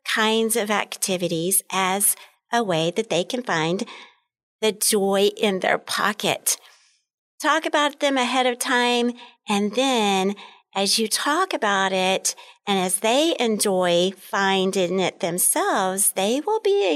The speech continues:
able to establish a natural way of being patient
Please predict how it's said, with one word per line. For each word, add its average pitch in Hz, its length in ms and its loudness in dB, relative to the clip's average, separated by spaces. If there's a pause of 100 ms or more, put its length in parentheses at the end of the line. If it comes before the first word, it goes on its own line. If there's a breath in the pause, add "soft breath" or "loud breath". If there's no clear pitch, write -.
able 247 320 0
to 240 220 -2
establish 208 880 0
a 190 140 0
natural 190 720 -2
way 180 420 2 (600 loud breath)
of 175 240 -2
being 175 380 0
patient - 640 -4